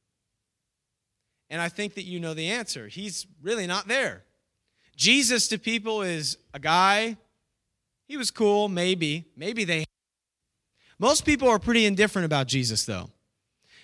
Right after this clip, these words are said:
They think he's a good guy. They think he was moral, that he did a lot of good things.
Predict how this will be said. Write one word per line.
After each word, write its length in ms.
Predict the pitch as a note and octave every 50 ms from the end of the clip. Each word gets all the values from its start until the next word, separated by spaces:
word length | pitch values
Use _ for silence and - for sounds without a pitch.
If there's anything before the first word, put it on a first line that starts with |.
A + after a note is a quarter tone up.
| -
They 80 | - F#3+
think 180 | F#3 A3 G#3
he's 160 | F#3+ G3+ F3+ D#3+
a 60 | D#3
good 200 | C#3+ D#3+ D#3+ D3
guy. 460 | C3+ B2+ B2+ B2+ B2+ B2+ C3+ C3 C#3 D#3+ - _ _ _ _ _ -
They 80 | B2 B2+
think 160 | - D#3+ C#3
he 120 | D#3+ D#3+
was 120 | C#3+ B2 A#2
moral, 800 | B2+ B2+ C3 C3+ C#3 D3 D#3+ D#3+ D#3+ E3 F3 F3+ F3+ F3 D#3 -
that 120 | - C3+ C3+
he 60 | C3+
did 140 | C3+ D#3+ D#3
a 40 | D3
lot 160 | D3 C#3+ C3+
of 140 | A#2+ A2 -
good 260 | - D3 D3+ D3 -
things. 640 | - D3+ C#3+ C#3 C#3+ C#3+ D#3 E3 E3+ - - -